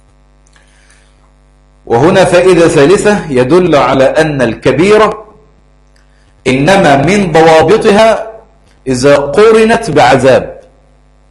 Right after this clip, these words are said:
يعني قوله عز وجل: "إن تجتنبوا كبائر ما تنهون عنه نكفر عنكم سيئاتكم وندخلكم مدخلا كريما".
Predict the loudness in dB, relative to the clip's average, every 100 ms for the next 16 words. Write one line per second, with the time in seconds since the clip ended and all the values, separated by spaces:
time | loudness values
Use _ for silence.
0 | _ _ -6 -4 -4 -6 -16 -20 -20 _
1 | _ _ _ _ -4 0 2 2 2 2
2 | 0 -2 -4 -2 0 0 2 2 0 -2
3 | -6 -4 -4 -4 -4 -4 -2 -2 -2 -2
4 | -2 -4 -4 -6 -4 -2 -2 0 0 0
5 | 0 0 0 -2 -2 -4 -2 -2 0 0
6 | -2 -2 -4 -10 -20 _ _ -10 -4 -2
7 | -2 0 0 0 -2 -4 -4 -4 -4 -4
8 | -4 -6 -12 -18 -20 _ _ -4 -2 -2
9 | -2 -2 -4 -4 -4 0 0 0 -2 -6
10 | -4 -4 -6 -10